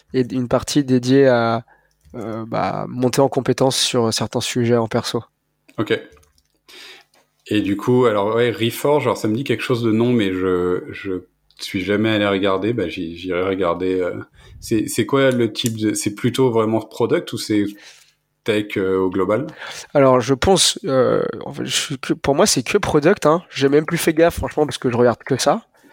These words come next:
Speaker 2: Ouais.
Speaker 1: Euh, pour moi, c'est que product, mais
Speaker 2: Ok.
Speaker 1: peut-être pas.
Speaker 2: Ok. Eh ben, eh ben, j'irai regarder et vous pouvez aller regarder aussi. Ok,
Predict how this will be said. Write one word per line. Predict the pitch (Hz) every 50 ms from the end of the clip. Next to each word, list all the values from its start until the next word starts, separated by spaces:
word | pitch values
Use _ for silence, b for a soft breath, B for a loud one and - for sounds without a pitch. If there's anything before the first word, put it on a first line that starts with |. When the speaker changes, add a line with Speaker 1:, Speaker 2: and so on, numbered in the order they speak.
| b b
Speaker 2:
Ouais. | 110 107 95 - - 135
Speaker 1:
Euh, | 127 -
pour | 131 131
moi, | 156 180
c'est | - - 135
que | - 147
product, | - - 151 127 117 113 110 - - - - - _ _ _ _ -
mais | 139 131
Speaker 2:
Ok. | 127 175
Speaker 1:
peut-être | 165 160 160 - -
pas. | - 127 - - - _ _ _ _ _ _ _ _ _ _ _ b b b b b _ _ _ -
Speaker 2:
Ok. | 107 95 110 98 - - - - B B B B B B B B B B B B _ -
Eh | 107 92
ben, | 90 87 85 82 78 78 78 76 78 80 - -
eh | 90 82
ben, | 85 85
j'irai | 82 95 90 85 85 87
regarder | 92 90 92 87 85 85 87 90
et | 92 98 98 85 80 85 92 - - -
vous | 98 92
pouvez | 90 - 101 92 95 95
aller | 92 92
regarder | 90 101 92 92 87 87 92 95 95
aussi. | 92 92 - - 98 - - B B B B B B B B B B _ _ -
Ok, | - 123 120 -